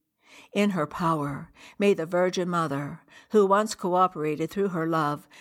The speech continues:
with the birth of the faithful into the Church, now be the means and guardian of our salvation," end quote. Additionally, in the Virgin Mary as co-redemptrix,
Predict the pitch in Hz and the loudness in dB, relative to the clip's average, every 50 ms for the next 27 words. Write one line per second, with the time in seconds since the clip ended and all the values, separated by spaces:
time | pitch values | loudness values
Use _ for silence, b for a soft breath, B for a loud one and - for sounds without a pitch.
0 | B B - 202 - 175 156 151 180 185 160 156 165 - - - 175 185 180 180 | B B 0 0 0 -2 -4 -2 0 0 0 0 -2 -4 -6 -6 -4 -4 -4 -4
1 | - 202 185 185 185 - 143 - - 190 190 - 185 170 - 170 - - 190 175 | -2 -2 -2 -2 -2 -4 -6 -6 -4 -4 -4 -4 -4 -4 -6 -6 -6 -4 -2 -2
2 | 156 151 147 - - - - - _ _ _ _ _ B B B B B B B | -2 -2 -4 -6 -8 -12 -12 -12 _ _ _ _ _ B B B B B B B
3 | 202 202 196 196 190 185 175 165 175 170 185 190 185 170 151 151 147 127 - - | 2 4 4 4 2 0 -2 -2 -2 -2 -2 -2 -4 -4 -4 -6 -6 -8 -10 -12
4 | _ - 196 202 202 196 - 190 180 170 165 156 151 147 139 139 139 156 - B | _ -4 -2 -2 -2 0 0 2 2 2 2 0 -2 -4 -6 -6 -6 -8 -10 B
5 | B B B B 165 165 165 - 175 170 160 147 147 139 151 - - 170 147 143 | B B B B -4 -4 -2 0 0 0 2 2 0 -4 -6 -6 -4 -2 -2 -2
6 | - 151 143 139 143 - 143 139 139 135 - - 165 151 135 160 - - 165 151 | 0 -2 -2 -2 -2 -4 -4 -4 -4 -6 -6 -4 -2 -2 -2 -4 -6 -6 -4 -2
7 | 147 147 156 - - - - _ _ _ _ _ _ _ _ _ _ _ _ _ | -2 -2 -4 -6 -10 -16 -20 _ _ _ _ _ _ _ _ _ _ _ _ _
8 | _ _ _ _ _ _ B B B B B 170 175 170 190 196 190 - - 143 | _ _ _ _ _ _ B B B B B -2 -2 0 0 0 -2 -2 -6 -8
9 | 170 147 147 156 151 127 101 - _ - 202 185 180 170 180 185 180 185 170 165 | -8 -6 -6 -6 -6 -6 -8 -8 _ -2 -2 0 0 0 0 2 0 0 0 -2
10 | 165 165 170 165 156 160 165 160 180 - - - 214 190 156 143 156 170 170 170 | -4 -4 -2 -2 0 0 0 -2 -2 -4 -4 -2 -2 -2 -2 -2 -2 -2 -2 -2
11 | 165 - - 143 147 - - - - | -4 -6 -8 -8 -8 -10 -12 -14 -14